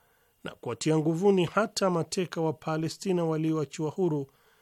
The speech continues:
wakati serikali ya mamlaka ya ndani ya Palestina imetangaza kuwa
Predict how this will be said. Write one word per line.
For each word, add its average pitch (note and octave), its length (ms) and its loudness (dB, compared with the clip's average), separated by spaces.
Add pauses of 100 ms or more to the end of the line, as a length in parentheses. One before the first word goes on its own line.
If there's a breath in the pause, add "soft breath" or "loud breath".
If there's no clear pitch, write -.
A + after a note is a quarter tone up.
(300 soft breath)
wakati C#3+ 340 -4
serikali G3 680 0
ya F3+ 80 2
mamlaka E3+ 720 0
ya D#3 120 0
ndani D#3 340 0
ya C#3+ 80 -2
Palestina D3 680 -4
imetangaza C#3+ 720 -2
kuwa A#2+ 440 -2